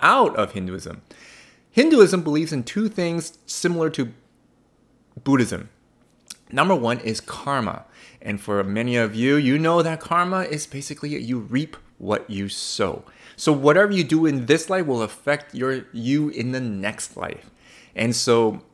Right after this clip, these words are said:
all your actions, your decisions, and everything, whatnot, whether it's good or bad or evil or ethical or unethical or moral or immoral, all those actions will have consequences, whether they're good or bad, in the next life.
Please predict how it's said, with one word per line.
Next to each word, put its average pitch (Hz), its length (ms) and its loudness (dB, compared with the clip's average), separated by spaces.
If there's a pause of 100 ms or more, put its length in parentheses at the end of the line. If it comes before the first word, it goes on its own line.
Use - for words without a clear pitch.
(220)
all 135 220 6
your 139 220 0
actions, 143 580 0
your 120 80 -4
decisions, 139 1040 -4 (420)
and 131 240 -2 (100)
everything, 156 500 4
whatnot, 101 320 0
whether 107 260 2
it's 101 140 -4
good 160 260 2
or 151 120 6
bad 139 360 2
or 107 120 2
evil 147 380 -4
or 123 200 -4
ethical 147 380 2
or 127 160 2
unethical 170 500 2
or 120 160 4
moral 156 320 4
or 123 120 6
immoral, 202 600 4 (480)
all 247 280 12
those 240 200 10
actions 135 680 -2 (260)
will 110 200 0
have 120 280 2
consequences, 110 720 -2
whether 90 200 -6
they're 90 140 -8
good 120 400 0
or 120 120 2
bad, 92 340 -6
in 98 100 -8
the 92 60 -8
next 92 360 -8
life. 98 420 -8